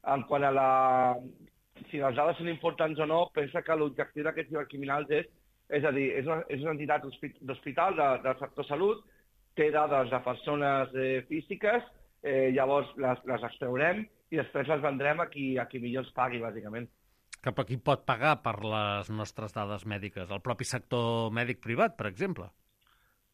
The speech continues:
Speaker 1: No, hòstia, no crec pas, no? Però
Speaker 2: Clar, per això, no, per això li dic, vull dir, qui, qui, qui pot voler pagar diners per saber si jo sóc asmàtic? No ho sé, eh? Li poso el meu exemple meu personal,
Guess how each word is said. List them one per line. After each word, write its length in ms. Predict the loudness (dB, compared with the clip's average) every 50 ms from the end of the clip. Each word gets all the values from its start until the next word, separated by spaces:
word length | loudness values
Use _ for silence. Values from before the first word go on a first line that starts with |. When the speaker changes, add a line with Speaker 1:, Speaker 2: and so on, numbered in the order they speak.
| _ -2
Speaker 1:
No, 140 | 2 4 4 4 4 4 4 2
hòstia, 300 | -2 -2 0 0 0 0
no 60 | 2 0
crec 160 | -2 -2 2
pas, 240 | 2 2 2 2 0 0
no? 220 | 2 4 4 4 2 2
Però 160 | 2 4 4 6 8
Speaker 2:
Clar, 160 | 8 8 8 6
per 80 | 4
això, 220 | 2 4 4 6 6 6 6
no, 80 | 4
per 140 | 4 4 4
això 100 | 4 4
li 140 | 4 6 4
dic, 80 | 4 4
vull 80 | 2
dir, 80 | 2 2
qui, 140 | 2 0 -2
qui, 200 | 0 2 2 4 4 2 0 -4
qui 160 | -2 -2 -2
pot 240 | 4 4 4 2 2 0 0
voler 480 | 2 2 4 4 6 6 6 6 4 2 2 _ 2
pagar 220 | 4 6 4 4
diners 380 | 4 2 0 0 0 0 -2 -4
per 220 | -6 _ -6 -6 -4
saber 300 | -6 -4 -2 -2 0 0 -2 -4
si 140 | -4 -6 -4
jo 140 | -4 -4 -4 -4
sóc 380 | -4 -4 -4 -4 -4 -6 -8 -8
asmàtic? 380 | -6 -6 -6 -6 -6 -12 -10 -10
No 80 | -10
ho 60 | -8
sé, 100 | -8 -8
eh? 140 | -6 -6 -6
Li 80 | -6 -6
poso 160 | -6 -8 -6
el 80 | -6 -6
meu 140 | -6 -6 -6
exemple 340 | -6 -6 -6 -6 -4 -6 -4
meu 160 | -4 -6 -6
personal, 540 | -8 -10 -10 -12 -8 -6 -4 -4 -6 -6